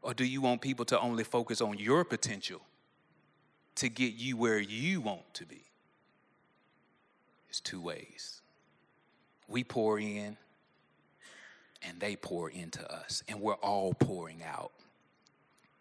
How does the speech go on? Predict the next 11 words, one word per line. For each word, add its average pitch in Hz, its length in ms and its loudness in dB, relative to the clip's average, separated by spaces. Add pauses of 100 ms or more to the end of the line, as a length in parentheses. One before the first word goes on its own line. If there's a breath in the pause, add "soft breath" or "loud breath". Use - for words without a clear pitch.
(1300)
together. - 460 -8 (1400 soft breath)
You 127 80 -2
see, 147 180 6
Jesus 151 440 6
knew 135 180 6
that 120 180 10
he 143 140 0
had 117 260 6
to 113 160 2
empower 92 480 2
people. - 400 -14